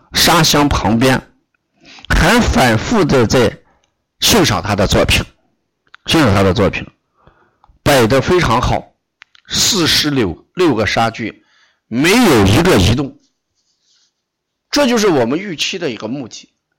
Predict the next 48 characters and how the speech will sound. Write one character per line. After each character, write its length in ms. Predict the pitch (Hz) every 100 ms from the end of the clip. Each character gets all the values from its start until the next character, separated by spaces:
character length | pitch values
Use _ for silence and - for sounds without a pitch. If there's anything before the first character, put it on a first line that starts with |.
| _ _ _ _
我 100 | 101
们 160 | 107
给 120 | 113
妈 200 | 120 131
妈 140 | 143 135
讲， 280 | 117 87 - _ _ _
可 100 | -
能 120 | 110 120
孩 200 | 110 123
子 140 | 120
摆 200 | 104 92
到 100 | 104
一 160 | 104 113
定 180 | 143
程 180 | 110 -
度， 200 | 101 101 - - _
他 140 | -
就 100 | 98
不 140 | 85 92
会 180 | 107
移 160 | 92 90
动 180 | 127 135
了。 240 | 101 87 _ _ _ _ _ _ _ _ - _
这 200 | - 240
一 140 | 143 113
次， 320 | 110 - 101 - _ _
真 200 | - 156
的 120 | 143 117
这 120 | 104
个 100 | 90
孩 240 | - 87
子 140 | 90 92
就 220 | - 87 - _
没 140 | - 113
有 120 | 107
做 220 | - 113
任 240 | 95 123 92
何 240 | - 90
移 160 | 82 87
动， 260 | 113 101 - _ _ _ _ _
整 240 | - 110
个 220 | 92 127
把 160 | 95 101
这 160 | 95 90
都 180 | 95
留 160 | 85 85
下 220 | 92 98
来， 300 | 82 65 -